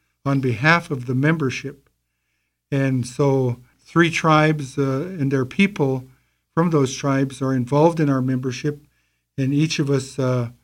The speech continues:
uh, carry an enrollment number, and, and we're from one of those three tribes. So that's why we always say our name, and we'll give an enrollment number and say who we are so that we can show the people that we're, we belong here.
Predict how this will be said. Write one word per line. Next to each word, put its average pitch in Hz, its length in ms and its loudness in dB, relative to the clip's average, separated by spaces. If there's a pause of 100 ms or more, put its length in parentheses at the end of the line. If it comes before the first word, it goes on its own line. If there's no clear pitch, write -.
(420)
uh, 127 120 -4
carry 147 320 6
an 139 120 2
enrollment 143 500 4
number, 143 480 2
and, 123 300 -4
and 127 340 -6
we're 131 100 -2
from 135 220 -2
one 139 180 2
of 143 120 2
those 131 280 -4
three 139 160 -4
tribes. 143 560 0
So 139 140 -4
that's 131 300 -4
why 135 100 0
we 131 180 0
always 131 460 -4 (1040)
say - 180 -2
our 147 140 4
name, 139 400 4
and 127 180 -2
we'll 131 120 -2
give 131 220 0
an 139 100 2
enrollment 139 480 0
number 135 420 0
and 120 280 -4 (420)
say 147 220 2
who 131 120 0
we 135 180 2
are 139 280 2
so 127 240 -4
that 123 200 -6
we 135 140 -4
can 123 400 -4 (220)
show - 240 2
the 131 100 2
people 139 460 -2
that 135 180 -6
we're, 127 340 -2
we 135 200 -4
belong 139 400 0
here. 120 280 -6